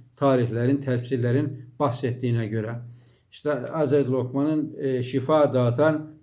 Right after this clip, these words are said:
bir hekim, tabip, doktor olduğu bildiriyor. Kur'an-ı Kerim onun vesilesiyle, oğluna nasihatleri vesilesiyle aslında bizlere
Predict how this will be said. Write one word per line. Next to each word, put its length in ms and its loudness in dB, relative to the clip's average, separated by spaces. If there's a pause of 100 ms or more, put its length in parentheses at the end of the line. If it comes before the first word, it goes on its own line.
(240)
bir 300 0
hekim, 600 2 (160)
tabip, 560 4
doktor 420 2 (1200)
olduğu 420 2
bildiriyor. 500 4
Kur'an-ı 320 2
Kerim 320 0
onun 460 4 (420)
vesilesiyle, 760 0
oğluna 560 4
nasihatleri 600 0
vesilesiyle 580 0
aslında 380 -2
bizlere 520 4